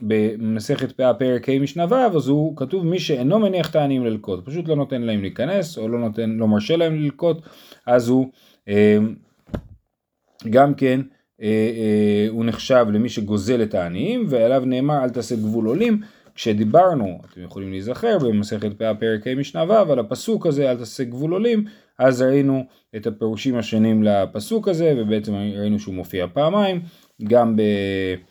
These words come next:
גם בנוסח של, גם בפרק כ"א וגם בפרק כ"ב בספר משלי. אז זה, אה, הדברים נכונים גם לפה.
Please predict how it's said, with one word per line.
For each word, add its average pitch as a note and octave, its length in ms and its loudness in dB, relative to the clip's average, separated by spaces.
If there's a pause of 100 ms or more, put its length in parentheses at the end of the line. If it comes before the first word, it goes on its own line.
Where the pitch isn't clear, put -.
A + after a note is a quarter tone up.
(500)
גם G#2 300 0
בנוסח F#2+ 1200 -2
של, G2+ 260 -6 (240)
גם C3 160 4
בפרק A2+ 360 0
כ"א D3 260 2 (100)
וגם A#2+ 280 -2
בפרק G#2 380 -2
כ"ב B2 300 -2 (120)
בספר F#2+ 720 -6
משלי. E2+ 500 -6 (380)
אז F#2 180 0
זה, A#2 240 2 (160)
אה, F#2+ 640 -6
הדברים G#2+ 520 0
נכונים G2 460 -4
גם F2 220 -4
לפה. E3+ 300 2